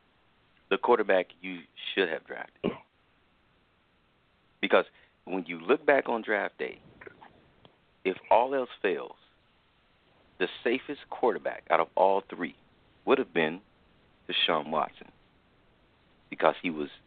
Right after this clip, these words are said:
absolutely proven on the collegiate level, completely, hundred percent. Other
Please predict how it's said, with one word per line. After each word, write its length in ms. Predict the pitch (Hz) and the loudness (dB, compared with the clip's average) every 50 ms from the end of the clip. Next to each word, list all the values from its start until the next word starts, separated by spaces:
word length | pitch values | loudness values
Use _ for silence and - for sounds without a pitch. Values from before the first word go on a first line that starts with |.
| _ _ _ _ _ _ _ _ - | _ _ _ _ _ _ _ _ 4
absolutely 600 | 90 95 - - 98 95 98 95 90 90 95 87 _ - - | 4 4 4 0 -10 -14 -14 -14 -14 -14 -16 -16 _ -18 -14
proven 360 | - 110 104 92 - 71 69 - | -10 -8 -8 -8 -8 -10 -12 -10
on 180 | - 76 73 71 | -8 -8 -6 -8
the 80 | 71 | -8
collegiate 440 | 71 _ - 76 71 69 64 - - | -12 _ -12 -12 -12 -12 -12 -14 -14
level, 220 | 60 60 - - - _ _ _ | -14 -14 -16 -16 -20 _ _ _
completely, 460 | - 82 80 - 80 - - _ _ _ _ _ _ _ _ _ _ _ _ _ _ _ _ _ _ _ _ _ _ _ _ - | -6 -6 -6 -4 -6 -8 -8 _ _ _ _ _ _ _ _ _ _ _ _ _ _ _ _ _ _ _ _ _ _ _ _ 2
hundred 240 | 90 82 78 76 - | 2 2 2 0 -10
percent. 260 | 78 - - 69 - - _ _ _ _ _ _ _ _ _ _ _ _ _ _ _ _ _ _ _ _ _ _ _ _ _ _ _ _ _ _ _ _ _ _ _ _ _ _ _ _ _ _ _ _ _ _ - | -12 -12 -12 -12 -12 -14 _ _ _ _ _ _ _ _ _ _ _ _ _ _ _ _ _ _ _ _ _ _ _ _ _ _ _ _ _ _ _ _ _ _ _ _ _ _ _ _ _ _ _ _ _ _ 2
Other 180 | 87 82 90 | 2 2 2